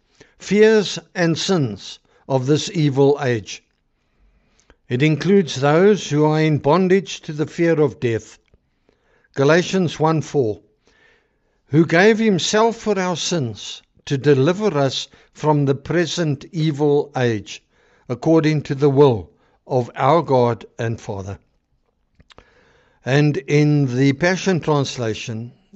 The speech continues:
it reads, "He is the anointed Messiah who offered himself as the sacrifice for our sins.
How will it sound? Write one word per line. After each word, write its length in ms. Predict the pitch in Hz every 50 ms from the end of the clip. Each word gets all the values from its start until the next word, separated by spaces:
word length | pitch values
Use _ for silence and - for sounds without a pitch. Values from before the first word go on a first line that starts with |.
| - _
it 200 | - 131 123 -
reads, 500 | - 131 135 135 131 117 - - - - - _ _ _ _ _ _ _ _ _
"He 280 | - 135 156 180 202
is 200 | 226 208 - -
the 220 | 151 151 175 175 170
anointed 720 | 160 151 143 139 151 180 208 196 - - 214 214 214 202
Messiah 640 | 196 190 180 - - - 202 180 165 127 113 107 - - _ _ _ _ _ _ _ _ _ _
who 180 | _ 127 143 208
offered 380 | - 190 185 185 - 226 214 -
himself 640 | 196 196 175 147 - - 190 190 180 143 - - _ _ _ _ _ _ _ -
as 260 | - 147 143 143 -
the 100 | 147 143
sacrifice 800 | - - - 196 185 - - 175 160 147 - 175 170 160 139 -
for 200 | - - 147 135
our 140 | 127 123 113
sins. 600 | - - - 135 113 95 101 104 - - - -